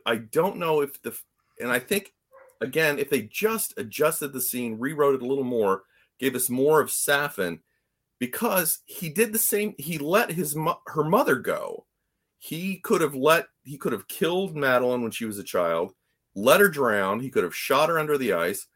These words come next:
He chose to pick her up and let her go. If they had just, if, if that was the motivation for letting the daughter go, if they could have established something like that, but again, they didn't.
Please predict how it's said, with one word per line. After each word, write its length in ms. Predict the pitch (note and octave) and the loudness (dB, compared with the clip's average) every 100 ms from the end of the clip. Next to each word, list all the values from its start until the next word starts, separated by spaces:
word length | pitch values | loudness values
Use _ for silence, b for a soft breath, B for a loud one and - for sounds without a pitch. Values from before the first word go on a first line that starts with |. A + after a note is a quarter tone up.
| _ _ _ | _ _ _
He 160 | - D#3+ | -10 -6
chose 360 | - C#3+ C#3+ | 2 2 2
to 80 | - - | -4 -8
pick 140 | - D3+ | -6 -2
her 180 | F#3 A#2+ | 2 2
up 160 | A#2 - | 0 -4
and 200 | G#2+ F#2+ | -4 0
let 180 | G2+ | 2
her 120 | F#2 A2 | 2 0
go. 520 | F3 G#3+ F#2+ B1 - _ _ _ _ _ _ _ | 0 2 2 0 -6 _ _ _ _ _ _ _
If 180 | - C3+ | -4 -2
they 140 | D#3+ C3+ | 0 -2
had 140 | C3 | -2
just, 420 | - B3+ A#3 - - | -4 -4 -2 -6 -6
if, 180 | B2 - - | -8 -8 -6
if 260 | - G#3 - | 6 6 6
that 220 | F#3 G3+ | 2 2
was 140 | E3+ E3 | 0 -2
the 100 | F3 | 0
motivation 680 | D#3+ D3+ C3 D3 D#3+ D#3+ | 0 2 4 2 2 -4
for 160 | D#3 A2+ | -6 -4
letting 360 | A2 C3 C3+ | -2 -2 -2
the 80 | F#2+ | -4
daughter 500 | D2 - F2 G2+ D3+ | -8 -6 -2 -2 -2
go, 480 | E3 F#3 F#3 G3 F#3 _ _ _ _ | -4 -2 -2 -4 -8 _ _ _ _
if 100 | B2 | -8
they 100 | C#3 | -6
could 140 | - | -2
have 100 | B2+ | 0
established 640 | G#2 - - B2+ D3 E3+ - | 0 -2 2 2 2 -2 -6
something 340 | D#3 D#3+ D#3 | -6 -6 -4
like 180 | D3 C#3 | -4 -4
that, 300 | C#3+ C#3+ - | -4 -4 -6
but 220 | - B2 B2+ _ _ _ _ _ _ _ _ _ _ - | -8 -8 -8 _ _ _ _ _ _ _ _ _ _ -4
again, 320 | A2+ C3 C#3 | -2 0 0
they 100 | C#3+ | -2
didn't. 480 | D3 C4+ A2 - | 0 -2 -2 -8